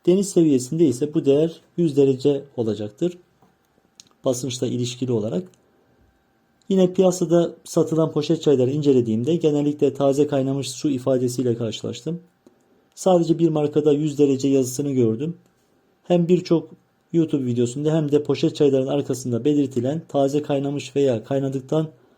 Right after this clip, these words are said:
bir dakika sonra çayınızı demleyin." ifadesinin doğru olduğunu düşündüm araştırmam sonucunda. Çünkü su sıcaklığı özellikle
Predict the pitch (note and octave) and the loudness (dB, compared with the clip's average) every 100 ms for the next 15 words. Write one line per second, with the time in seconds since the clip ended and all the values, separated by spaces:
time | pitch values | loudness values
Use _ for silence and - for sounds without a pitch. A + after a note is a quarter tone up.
0 | _ _ F3 D#3+ D3+ D3+ C#3 C#3 A#2+ D3+ | _ _ 0 4 2 2 -2 -2 -2 -2
1 | C3 A2 - C#3+ C#3+ C3+ B2+ C3 C3+ D3 | -2 -4 -2 -2 -2 -6 -2 -2 0 0
2 | D3+ C3+ B2 C3+ B2 A#2+ C3+ D#3+ F3+ - | -2 -4 -6 -4 -2 -4 -4 -4 -4 -8
3 | _ _ _ _ _ _ _ _ _ _ | _ _ _ _ _ _ _ _ _ _
4 | _ _ _ D3+ D3+ D#3 D#3+ D3 C3 B2+ | _ _ _ 2 4 6 4 4 2 0
5 | B2+ A#2 A2 - _ _ _ _ - C3 | 0 0 -2 -12 _ _ _ _ -8 -8
6 | B2 B2 A#2+ D3+ E3+ C3 B2 B2 B2 A#2+ | -4 -4 -2 -2 -2 0 0 -2 -4 -4
7 | A#2+ A#2 A2 A#2 B2 F3 F3 _ _ _ | -4 -6 -4 -4 -2 -4 -6 _ _ _
8 | _ _ - F3 F3 E3 F#3 - G3 F3+ | _ _ 0 0 2 0 0 -6 -6 -6
9 | C#3+ C#3 C3 C3+ - _ _ C3+ C3 D3 | 0 0 2 -2 -2 _ _ -4 0 0
10 | D#3+ E3 B2+ D3 | 0 -4 -4 -4